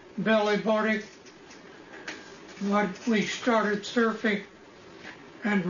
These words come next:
we sort of was a loose club, we had to get reorganized in nineteen thirty-eight when the Junior Chamber of Commerce built a board house for us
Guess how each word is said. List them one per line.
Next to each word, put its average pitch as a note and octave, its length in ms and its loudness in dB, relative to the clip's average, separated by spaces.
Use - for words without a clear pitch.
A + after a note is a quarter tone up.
we F#3 320 0
sort A3+ 360 2
of G3 140 0
was G3+ 220 0
a F#3+ 100 2
loose G#3 460 2
club, G#3 440 2
we G3+ 200 4
had G#3+ 240 2
to G#3+ 100 -2
get G3 300 0
reorganized G#3+ 1300 2
in G3 200 2
nineteen G#3+ 560 2
thirty-eight G3+ 680 2
when G#3 220 2
the G3 100 4
Junior G#3 440 2
Chamber G3+ 500 0
of - 100 -12
Commerce G3 600 0
built G#3 300 4
a F#3+ 180 4
board A3 320 2
house F#3 360 0
for G3+ 300 2
us F#3+ 160 -8